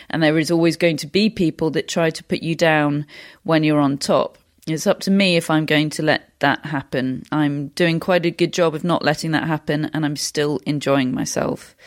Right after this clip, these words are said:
As long as you still have a smile at the end of the day, I think that's the most important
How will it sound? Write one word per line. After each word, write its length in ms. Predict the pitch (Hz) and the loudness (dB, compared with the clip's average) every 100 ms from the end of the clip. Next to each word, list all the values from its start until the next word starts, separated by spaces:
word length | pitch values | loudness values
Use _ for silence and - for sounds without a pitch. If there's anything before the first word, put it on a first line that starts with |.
| - - - - | -18 -16 -16 -4
As 180 | - 160 | -2 0
long 120 | 185 | 0
as 120 | 185 170 | -2 -4
you 80 | |
still 240 | 170 196 170 | -4 0 0
have 160 | 165 | 0
a 120 | 147 - | -2 -4
smile 340 | 170 165 160 | -2 0 0
at 80 | - | -2
the 80 | 156 | -2
end 140 | 139 | -2
of 60 | 143 | -4
the 60 | 131 | -4
day, 480 | 190 175 170 175 - - - - | 0 2 2 -2 -8 -20 -20 -10
I 80 | - | -10
think 280 | - 175 - | -2 -2 0
that's 260 | 156 - | -2 -2
the 80 | - | -2
most 320 | 156 143 - | 0 0 -2
important 760 | - 151 156 151 - 135 - | -6 -4 -2 -2 -2 -6 -6